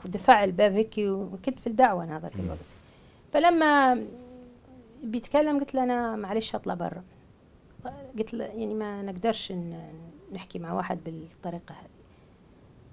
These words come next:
Speaker 1: كلمت الحارس قلت لهم: "طلعوه." كانوا معاه مجموعة.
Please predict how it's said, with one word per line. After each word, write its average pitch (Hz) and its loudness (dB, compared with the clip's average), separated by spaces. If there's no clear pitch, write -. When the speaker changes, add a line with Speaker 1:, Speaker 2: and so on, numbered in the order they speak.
Speaker 1:
كلمت 254 -2
الحارس 254 -2
قلت - -8
لهم: 220 -2
"طلعوه." 190 -6
كانوا 285 4
معاه 285 0
مجموعة. 208 -2